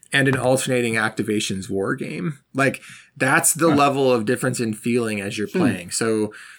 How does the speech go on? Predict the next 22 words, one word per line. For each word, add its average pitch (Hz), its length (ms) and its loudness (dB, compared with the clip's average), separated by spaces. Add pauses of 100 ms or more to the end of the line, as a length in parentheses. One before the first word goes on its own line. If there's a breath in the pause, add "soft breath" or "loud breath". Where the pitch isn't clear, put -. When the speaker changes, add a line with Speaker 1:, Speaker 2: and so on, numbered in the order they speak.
(120 loud breath)
Speaker 1:
the, 123 340 -4
the 131 160 -4
thing 175 260 2
I 165 80 4
would 139 160 2
say 139 180 2
is 120 140 2
that 110 200 -2
Magic 156 640 0
and 107 160 -6
Pokemon 123 640 0
and 92 100 -6
Hearthstone 113 520 -2
and 104 80 -4
all 110 160 -2
those 113 220 -2
games 101 420 -8
feel 156 360 4
more 135 220 2
akin 117 460 -4
to 117 160 -2
an 110 100 -6